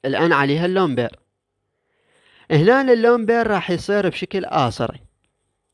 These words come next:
هذا اللون بير راح يصير بشكل آصري هنا. ليش؟ على مود يحرك هاي الآصرة وتروح تهاجم الآصرة المزدوجة.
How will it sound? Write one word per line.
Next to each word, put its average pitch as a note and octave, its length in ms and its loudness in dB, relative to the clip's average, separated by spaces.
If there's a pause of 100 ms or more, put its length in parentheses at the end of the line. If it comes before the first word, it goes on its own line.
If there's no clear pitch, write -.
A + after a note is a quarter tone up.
(180)
هذا C#3+ 280 2
اللون A#2+ 300 -2
بير B2+ 300 -4 (260)
راح C#3 140 -8
يصير D3+ 340 0
بشكل - 360 -12
آصري D#3+ 380 -2
هنا. F3+ 380 -2 (360)
ليش؟ G#3+ 320 2
على D#3+ 200 -4
مود F3+ 200 -2
يحرك G3 480 -4
هاي E3 220 0
الآصرة F#3 500 -2
وتروح E3+ 420 -4
تهاجم E3+ 460 0
الآصرة C#3 420 -2
المزدوجة. B2+ 640 -2